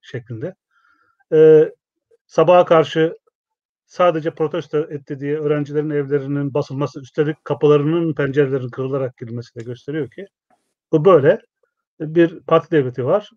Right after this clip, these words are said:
ve bu parti devleti kendisine yönelik en hafif protestoları bile çok şiddetle, e, karşılıyor ve bunu bir, e, darbe girişimi o-, olarak algılıyor. Dolayısıyla rektör de kendisini A K P rektörü olarak tarif edebilir. Bunda bir, e, şey yok ki,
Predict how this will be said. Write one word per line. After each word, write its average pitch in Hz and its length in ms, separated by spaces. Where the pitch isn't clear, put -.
ve 160 300
bu 160 140
parti 151 320
devleti 147 200
kendisine 147 420
yönelik 156 400
en 175 120
hafif 135 300
protestoları 131 640
bile 160 140
çok 160 200
şiddetle, 123 560
e, 127 60
karşılıyor 127 540
ve 151 160
bunu 147 180
bir, 147 180
e, 147 40
darbe 151 280
girişimi 123 500
o-, 139 260
olarak 131 360
algılıyor. 120 400
Dolayısıyla 180 460
rektör 175 380
de 175 80
kendisini 165 680
A 160 180
K 165 140
P 185 140
rektörü 139 300
olarak 135 320
tarif 175 260
edebilir. 165 360
Bunda 139 260
bir, 147 160
e, 156 260
şey 147 180
yok 190 180
ki, 123 180